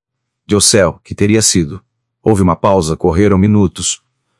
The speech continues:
Outro grito igual e estrídulo partiu do quarto de Sara. Josefa voou depressa para o quarto da moça. "O que foi?" E Georgina levantou para ela os olhos chorosos. Candinha, mais calma, respondeu-lhe sem olhar para ela, fichando a doente.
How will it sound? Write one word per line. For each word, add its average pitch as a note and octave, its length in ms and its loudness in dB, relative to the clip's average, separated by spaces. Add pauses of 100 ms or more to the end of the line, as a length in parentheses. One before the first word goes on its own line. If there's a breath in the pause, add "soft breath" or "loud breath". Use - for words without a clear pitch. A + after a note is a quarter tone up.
(160)
Outro A#2+ 260 2
grito C#3 200 0
igual C3 400 2
e C#3 40 2
estrídulo C3 480 0
partiu A#2+ 360 -2
do A2+ 120 0
quarto G2+ 460 -2
de G2+ 100 -2
Sara. D2 480 -4 (480)
Josefa D#3+ 380 0
voou A#2 160 2
depressa A2 500 0
para A2+ 200 0
o G2+ 40 0
quarto A2 340 -2
da F#2+ 100 0
moça. F2+ 540 -2 (420)
"O A#2+ 80 -2
que F#3 140 -2
foi?" A#2 340 0 (300)
E D3 80 2
Georgina C#3 500 2
levantou A2+ 480 2
para A2 200 2
ela A2+ 160 4
os G2+ 100 0
olhos G#2+ 180 4
chorosos. G2 880 0 (340)
Candinha, E3 480 2
mais B2+ 240 0
calma, G2+ 460 0
respondeu-lhe C#3+ 640 2
sem D#3+ 160 0
olhar A#2 300 4
para A#2 240 2
ela, G2 300 2
fichando B2+ 420 0
a B2 40 4
doente. G2+ 580 0